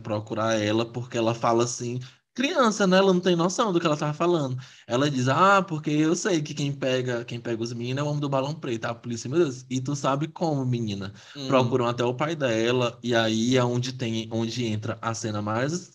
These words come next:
Speaker 1: assustadora pra mim do filme inteiro, que é a cena dela apanhando.
Speaker 2: Sim.
Speaker 1: Eu sou muito sensível com, com cena de criança apanhando, com essas coisas assim. E aí o, o pai dela bate nela, diz que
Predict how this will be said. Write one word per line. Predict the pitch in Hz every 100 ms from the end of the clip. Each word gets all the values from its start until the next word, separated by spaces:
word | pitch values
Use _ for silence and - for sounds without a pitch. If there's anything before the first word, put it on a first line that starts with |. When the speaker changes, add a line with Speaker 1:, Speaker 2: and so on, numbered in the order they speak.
| -
Speaker 1:
assustadora | 151 165 156 156 143 127 120
pra | 127
mim | 120 117
do | 110
filme | 110 113
inteiro, | 160 - 131 120 131
que | 131
é |
a | 117
cena | 117 117 110
dela | 107 104
apanhando. | 107 113 110 101 107 127
Speaker 2:
Sim. | - - 151
Speaker 1:
Eu | 120
sou | 120
muito | 117 117 117 143 175
sensível | - 196 190 165 135 131
com, | 131 127
com | 127 123
cena | - 117 110
de | 110
criança | - 113 110
apanhando, | 113 107 107
com | 110
essas | 110 107
coisas | - 104 104
assim. | - 107 110 - - - _ _ _ - _ -
E | 113
aí | 113 113 110 113
o, | 123
o | 127 120
pai | 127 113
dela | 117
bate | 120 107 113 131 135
nela, | 123 110 113 120
diz | 110 110 -
que | 117 110